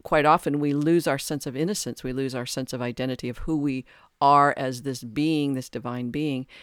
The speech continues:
and we start to have to structure ourselves based on what our consensus reality tells us we should be. You know, we sh-, in most public schools or most school systems, uh, struct-, try to structure us so that we're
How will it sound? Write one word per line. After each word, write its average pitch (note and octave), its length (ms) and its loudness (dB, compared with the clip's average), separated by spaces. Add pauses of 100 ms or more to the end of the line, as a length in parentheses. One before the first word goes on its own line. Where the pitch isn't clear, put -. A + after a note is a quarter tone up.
(160)
and D3 220 -2
we D3+ 80 0
start D3+ 320 0
to D#3 60 -10
have D3 180 -6
to C#3+ 80 -8
structure - 480 -2
ourselves B2+ 500 -2
based C3 320 -6
on B2 220 -8
what B2+ 160 2
our A#2+ 160 -2
consensus B2+ 560 -8
reality B2+ 460 -6
tells A#2+ 320 -6
us - 160 -10
we A#2+ 100 -8
should A#2 260 -8
be. D3 360 -4 (480)
You C3 100 -6
know, A#2+ 100 -4
we A#2+ 140 -4
sh-, - 220 -8
in B2+ 320 -4
most C3+ 340 -2
public B2+ 320 -2
schools D3 420 -2
or C#3+ 60 -4
most C3+ 260 -2
school D#3+ 300 0
systems, B2+ 580 -6 (440)
uh, B2 100 -4
struct-, - 640 -4
try C#3+ 200 -2
to C3+ 80 -6
structure D#3+ 560 -4
us B2 160 -8
so C#3 220 -4
that C3 180 -4
we're C3 280 -4